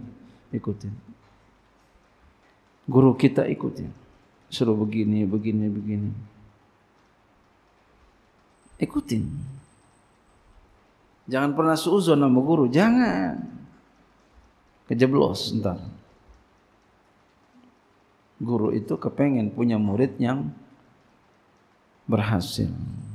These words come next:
sukses.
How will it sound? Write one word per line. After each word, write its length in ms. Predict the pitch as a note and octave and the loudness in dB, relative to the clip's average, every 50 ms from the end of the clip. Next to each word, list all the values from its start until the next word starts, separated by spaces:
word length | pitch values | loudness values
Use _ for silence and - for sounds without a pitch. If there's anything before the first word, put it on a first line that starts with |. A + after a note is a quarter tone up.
| - - - - - - - - - - - _ _ _ _ _ _ - - - - _ _ _ - - - | -14 -16 -16 -18 -20 -20 -20 -20 -20 -20 -20 _ _ _ _ _ _ -20 -20 -20 -20 _ _ _ -20 -20 -12
sukses. 800 | - - C#3+ - - - - - D3+ - - - - - - | -8 -6 -6 -6 -8 -10 -12 -12 -12 -12 -14 -14 -14 -14 -12